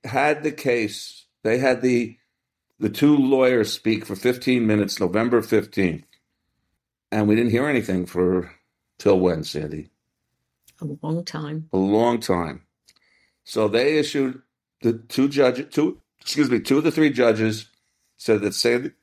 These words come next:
Speaker 1: and I do not have standing to take this to court.
Speaker 2: But we're her parents.
Speaker 1: And the third judge said, "Okay, yes, you have standing and should be able to." Parenthetically,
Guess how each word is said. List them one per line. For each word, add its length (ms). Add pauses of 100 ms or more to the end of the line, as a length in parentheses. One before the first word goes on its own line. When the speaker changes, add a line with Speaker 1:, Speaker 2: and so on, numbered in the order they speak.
(120)
Speaker 1:
and 100
I 220
do 180
not 200
have 200
standing 920 (260)
to 100
take 360
this 180
to 80
court. 460 (1040)
Speaker 2:
But 160
we're 180
her 160
parents. 840 (1000)
Speaker 1:
And 160
the 60
third 260
judge 460 (240)
said, 300
"Okay, 360
yes, 280
you 220
have 160
standing 280
and 100
should 120
be 80
able 160
to." 200 (460)
Parenthetically, 1000